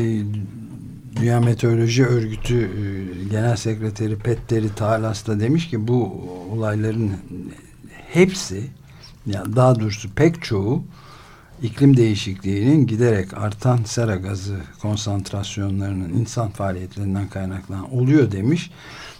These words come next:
Yani daha da sıcak, daha da sıcak dalgaları, daha da yükselen fırtına, seller öngörülüyor. Ve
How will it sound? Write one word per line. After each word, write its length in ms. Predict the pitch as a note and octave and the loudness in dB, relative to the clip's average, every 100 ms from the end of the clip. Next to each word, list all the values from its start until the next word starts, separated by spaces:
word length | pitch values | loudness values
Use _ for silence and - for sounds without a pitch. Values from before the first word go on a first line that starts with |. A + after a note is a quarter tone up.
| - | 0
Yani 300 | A#2+ A2 G#2+ | 2 2 0
daha 300 | A2 D3 D#3 | 2 6 6
da 180 | A#2 - | 4 0
sıcak, 640 | - G#2+ G2 A#2 C3+ - F2+ G2 G2+ | -8 -6 0 0 0 -6 -12 -10 -6
daha 280 | G#2+ B2 B2+ | -2 2 4
da 100 | A#2 | 2
sıcak 480 | G#2+ G2+ G#2+ G#2 G2+ | 0 -2 0 -2 -2
dalgaları, 760 | G2+ F#2+ F#2+ G2+ G2 G2+ A2+ | -2 -2 -4 -6 -6 -6 -4
daha 260 | G#2 A2 A2 | -2 -2 -2
da 140 | G2+ - - | -4 -6 -10
yükselen 580 | G2+ G2+ - G#2 G2+ | -8 -8 -6 -4 -4
fırtına, 520 | G2 G#2+ G#2 G#2+ G2+ F#2+ | -4 -8 -6 -4 -4 -6
seller 480 | - G2 G#2 G#2 | -6 -4 -2 -2
öngörülüyor. 840 | F#2 G#2 G2+ G2 G2+ F#2+ G2 C3 F3 - - - - - - - - C3 | -2 -2 -2 -2 -4 -4 -2 -2 -2 -8 -20 -20 -20 -20 -20 -20 -6 2
Ve 140 | C3 | 2